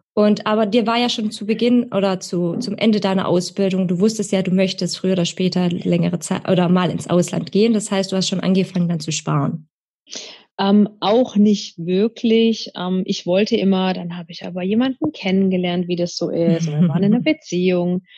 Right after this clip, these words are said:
Speaker 2: Und dann waren eben noch, äh, familiäre Sachen, dass mein Papa zum Beispiel gestorben ist, wo ich dann eben gesagt habe, okay, ich bleib jetzt doch erstmal hier. Und irgendwann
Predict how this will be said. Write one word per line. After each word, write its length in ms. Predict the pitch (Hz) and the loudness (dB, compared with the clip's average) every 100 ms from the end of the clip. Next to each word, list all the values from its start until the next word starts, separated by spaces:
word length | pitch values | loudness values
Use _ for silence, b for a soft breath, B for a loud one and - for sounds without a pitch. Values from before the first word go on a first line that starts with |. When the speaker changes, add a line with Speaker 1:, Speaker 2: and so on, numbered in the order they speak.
| B B B _ | B B B _
Speaker 2:
Und 180 | 202 190 | -2 0
dann 600 | 190 185 190 185 190 190 - | 2 2 2 2 2 0 -4
waren 300 | 180 180 185 | -6 -4 -4
eben 220 | 185 185 | -4 -2
noch, 280 | 180 180 - | -2 -2 -6
äh, 280 | 165 160 160 - _ _ _ | -6 -6 -8 -12 _ _ _
familiäre 680 | - 220 226 208 180 180 180 | -6 2 6 6 6 2 0
Sachen, 300 | - 170 175 | -4 -4 -4
dass 200 | 165 - | -6 -6
mein 200 | 165 165 | -4 -4
Papa 260 | 175 165 165 | -4 -4 -4
zum 160 | 160 | -4
Beispiel 280 | 156 156 - | -4 -6 -10
gestorben 440 | 180 - 165 165 | -10 -6 -4 -2
ist, 160 | 160 160 | -4 -4
wo 60 | 165 | -6
ich 100 | 165 | -6
dann 140 | 175 | -8
eben 180 | 175 175 | -6 -6
gesagt 300 | 175 175 - | -6 -8 -12
habe, 100 | 170 | -14
okay, 320 | 175 170 160 | -6 -4 -4
ich 160 | 170 - | -6 -6
bleib 180 | 170 160 | -6 -6
jetzt 180 | - - | -8 -2
doch 140 | 233 | 0
erstmal 360 | - 196 - 185 | 2 0 2 2
hier. 400 | 185 185 185 185 _ B B B B B B _ | 2 4 2 -2 _ B B B B B B _
Und 480 | 185 180 180 180 170 _ | 2 4 6 4 0 _
irgendwann 840 | - 247 214 202 190 190 190 190 | 2 4 6 4 4 4 4 2